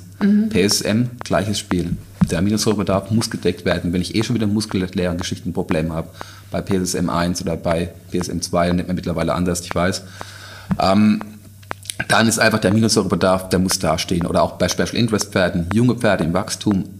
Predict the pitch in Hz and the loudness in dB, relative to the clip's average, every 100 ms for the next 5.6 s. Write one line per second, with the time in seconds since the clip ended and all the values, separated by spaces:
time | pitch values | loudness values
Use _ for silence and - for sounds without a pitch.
0 | - - 95 104 117 107 104 101 87 - | -4 0 2 2 2 2 2 2 2 -2
1 | - 92 - - - 104 - 95 90 - | 0 0 2 -2 0 -2 0 0 0 -2
2 | 107 117 - 95 - 87 - 104 131 - | -2 -2 -4 -6 -6 -4 -2 -2 -2 -6
3 | - - - - 98 87 90 117 127 107 | -20 -18 -6 -2 0 0 2 2 0 0
4 | - 98 95 92 - 101 92 95 87 - | 0 2 2 0 -4 -4 -4 -4 -8 0
5 | 127 90 - 85 85 - | 0 0 -2 -2 -4 -8